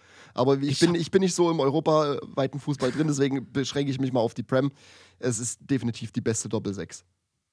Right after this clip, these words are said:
Speaker 2: Naja, du hast noch McFred, denk dran.
Speaker 1: Mhm. Stimmt, äh, abs-, ja, kommen wir später zu, freue ich mich schon.
Speaker 2: <laughs> Ähm, genau, aber die, ich geb dir nicht umsonst die Sechser, äh, den Namen Sechserspinnen.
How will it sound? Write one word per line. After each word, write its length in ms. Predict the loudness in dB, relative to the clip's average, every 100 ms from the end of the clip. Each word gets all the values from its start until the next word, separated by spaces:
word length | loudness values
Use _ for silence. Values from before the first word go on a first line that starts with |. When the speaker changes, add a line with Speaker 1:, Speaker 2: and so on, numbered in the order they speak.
| _ _ _ _ -8
Speaker 2:
Naja, 540 | -4 -2 0 0 -2
du 200 | -4 -6
hast 180 | -4 -6
noch 100 | -4
McFred, 440 | -6 -6 -6 -6 -6
denk 160 | -8
dran. 220 | -8 -10 -10
Speaker 1:
Mhm. 200 | -10 -10 -10 -20 -20 -20 -12
Stimmt, 340 | -4 -4 0
äh, 40 | 0
abs-, 480 | 2 0 -2 -6 -2
ja, 180 | 0 0
kommen 220 | -2 -4
wir 40 |
später 260 | -4 -6 -6
zu, 160 | -6 -8
freue 220 | -4 -4
ich 80 | -2
mich 120 | -6
schon. 200 | -8 -10 _ _ _ _ _ -18
Speaker 2:
<laughs> 340 | -12 -12 -6 -8 -6 -10 -6 -6 -6 -10 -8 -6 -6
Ähm, 560 | -2 0 2 0 0 0
genau, 380 | 0 0 -2 -4 -4
aber 120 | -2
die, 160 | 2 2
ich 300 | 0 -4 -2
geb 140 | -2
dir 80 | 0
nicht 120 | -2
umsonst 280 | 0 0 -2
die 40 | -2
Sechser, 520 | -2 0 0 2 0
äh, 60 |
den 160 | 0 0
Namen 200 | 0 0
Sechserspinnen. 640 | -4 -4 -6 -4 -4 -2